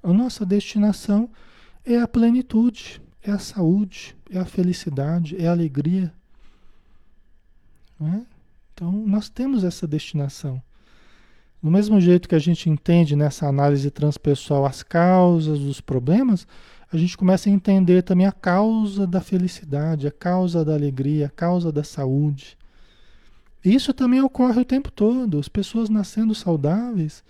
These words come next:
as pessoas nascendo em ambientes bons, ambientes que ajudam, ambientes, né, é, é, conseguindo estruturar uma vida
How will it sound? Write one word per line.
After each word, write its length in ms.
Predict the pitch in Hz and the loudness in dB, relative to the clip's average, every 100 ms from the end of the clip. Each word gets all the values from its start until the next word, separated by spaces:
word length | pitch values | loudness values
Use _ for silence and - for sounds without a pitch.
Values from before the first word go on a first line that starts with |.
| _ _ - | _ _ -20
as 60 | - | -8
pessoas 380 | 196 - 220 196 | -4 0 0 2
nascendo 680 | 196 - - 190 202 170 - - - - - - - | 2 0 -2 -2 -2 -4 -6 -14 -20 -20 -20 -6 2
em 80 | |
ambientes 580 | 180 175 170 180 - 143 | 4 4 4 2 0 -6
bons, 600 | 135 147 190 240 233 165 | 0 2 2 2 0 0
ambientes 540 | 165 156 156 165 - - | 0 0 0 -2 -4 -12
que 120 | 147 | -6
ajudam, 680 | 127 139 202 240 226 156 156 | -2 2 2 2 0 -2 -2
ambientes, 600 | 156 160 170 151 - - _ _ - - - | -2 -4 -6 -8 -14 -18 _ _ -20 -20 -6
né, 260 | 156 240 262 - - - - | -4 -2 -6 -18 -20 -20 -12
é, 520 | 160 143 147 147 139 | -10 -8 -8 -8 -8
é, 40 | 139 | -6
conseguindo 540 | - 165 156 165 220 | -4 -4 -2 0 0
estruturar 640 | 202 - 190 - 156 175 | -2 -4 -4 -2 -2 0
uma 200 | 175 156 | 0 0
vida 600 | 127 147 226 240 165 147 | -2 -2 -4 -4 -6 -6